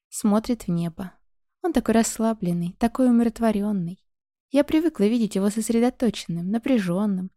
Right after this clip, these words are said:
собранным и всегда готовым к броску. Такая у него жизнь и такая профессия. И сейчас мне невероятно приятно осознавать, что со мной он способен отдыхать душой и телом.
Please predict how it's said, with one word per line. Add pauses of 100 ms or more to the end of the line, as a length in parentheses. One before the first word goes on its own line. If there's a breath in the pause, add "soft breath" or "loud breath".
(120)
собранным
и
всегда
готовым
к
броску. (600)
Такая
у
него
жизнь
и
такая
профессия. (640)
И
сейчас
мне
невероятно
приятно
осознавать, (340)
что
со
мной
он
способен
отдыхать
душой
и
телом.